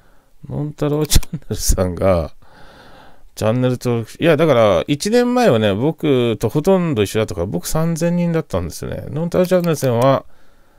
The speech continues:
まあ、四千人か七千人か、そこら辺だったんですよ。チャンネル登録者がね。で、その頃から、再生回数、視聴回数は僕の方が上でしたね。三千回か四千回ぐらい毎回あったんですけど、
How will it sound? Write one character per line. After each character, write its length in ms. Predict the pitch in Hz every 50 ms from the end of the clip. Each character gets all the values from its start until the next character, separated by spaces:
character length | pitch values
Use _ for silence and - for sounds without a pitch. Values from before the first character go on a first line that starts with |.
| _ _ _ _ _ -
ま 240 | - 101 98 107 104
あ、 40 | 104
四 240 | 101 107 120 123 131
千 300 | 123 - 139 139 143 139
人 120 | 143 143
か 100 | 127 135
七 240 | 123 120 113 113 117
千 200 | - 135 123 127
人 100 | 127 127
か、 80 | 120 -
そ 80 | -
こ 80 | - 139
ら 60 | 143
辺 100 | 147 151
だ 60 | 147
っ 40 | 135
た 100 | - 104
ん 40 | 80
で 60 | 78
す 120 | - - 73
よ。 220 | 71 71 69 - - -
チ 100 | - -
ャ 40 | 95
ン 40 | 95
ネ 60 | 92
ル 40 | 90
登 160 | - 90 90
録 100 | 87 -
者 100 | - - -
が 80 | 80
ね。 200 | 87 92 120 135 - - - - - - - - - - - - - - - - - - - - -
で、 640 | 147 156 156 156 160 151 147 147 143 139 139 139
そ 160 | - - 190
の 120 | 214 214 208
頃 280 | - 233 226 208 156
か 160 | - 104 101
ら、 480 | 107 117 120 117 110 101 92 87 90 90 95 98 101 - _ -
再 800 | - - - - - - - - - - - - - 143 156 160
生 200 | - 170 170 165
回 240 | - - 160 160 151
数、 400 | - - - 151 135 95 - - - - -
視 120 | - -
聴 180 | - 151 151 143
回 200 | - 151 131 147
数 180 | - - 156
は 140 | 135 135 139
僕 180 | 127 143 151 147
の 80 | 120
方 60 | 98
が 60 | 90 90
上 120 | 87 90
で 100 | 95 110
し 80 | - -
た 80 | - -
ね。 260 | - 85 - - - - - - - - - - -
三 220 | - - 110 117 113
千 160 | 117 117 113
回 140 | 117 113 117
か 60 | 110
四 140 | 101 104 -
千 160 | - 113 101
回 160 | - 104 104
ぐ 80 | 104 98
ら 100 | 90 80
い 40 |
毎 180 | 85 98 95 92
回 140 | - 90 92
あ 40 | 101
っ 20 |
た 160 | - - 78
ん 40 | 80
で 60 | 82
す 120 | - - -
け 100 | - -
ど、 460 | 67 92 92 87 85 78 67 -